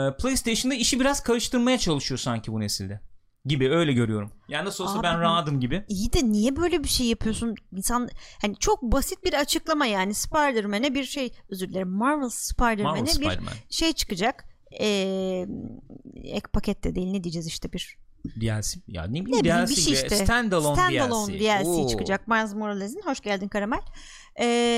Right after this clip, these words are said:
Speaker 2: ya bununla ilgili bir açıklama yapıyorsun ama kimse bir şey anlayamıyor.
Speaker 1: Anlayamıyor. Çünkü karıştırıyorsun.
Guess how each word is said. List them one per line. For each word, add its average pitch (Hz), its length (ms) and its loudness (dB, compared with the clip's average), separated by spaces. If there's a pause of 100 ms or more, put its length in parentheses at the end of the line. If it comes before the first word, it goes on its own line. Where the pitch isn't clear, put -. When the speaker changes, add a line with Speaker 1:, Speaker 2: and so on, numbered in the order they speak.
(440)
Speaker 2:
ya 180 180 -4
bununla 392 520 2
ilgili 370 180 0
bir - 140 2
açıklama 370 440 0
yapıyorsun 415 480 0
ama 370 140 0
kimse 359 260 -4
bir 311 40 -8
şey - 180 0
anlayamıyor. 254 640 0
Speaker 1:
Anlayamıyor. 117 500 -4 (180)
Çünkü - 260 -10
karıştırıyorsun. 143 680 -4